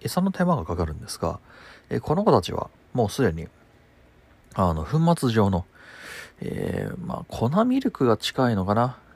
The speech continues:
えー、それよりももう少し、えー、粘度が高いような、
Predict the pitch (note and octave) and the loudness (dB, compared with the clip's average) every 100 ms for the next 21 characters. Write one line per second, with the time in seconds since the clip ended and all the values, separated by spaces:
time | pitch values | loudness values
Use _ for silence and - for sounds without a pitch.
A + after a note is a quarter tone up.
0 | - A#2+ B2 E3+ F3+ D3+ F#2+ G#2+ B2 - | -8 -6 -2 0 2 2 2 0 -2 -2
1 | C3 - A2+ A2 G#2+ G#2 - - F2 E2+ | -4 -2 0 0 0 -2 -4 -2 -2 0
2 | F#2+ A2 F2+ E2 - E2+ D#2 C2+ - | 0 0 0 -4 -4 -2 -2 -2 -8